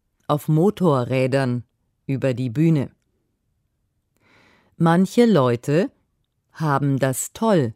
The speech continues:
gefunden. Andere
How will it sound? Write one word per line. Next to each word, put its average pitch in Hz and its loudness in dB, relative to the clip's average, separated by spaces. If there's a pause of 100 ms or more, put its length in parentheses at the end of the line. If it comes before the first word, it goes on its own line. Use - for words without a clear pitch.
(140)
gefunden. 127 -6 (1120)
Andere 175 2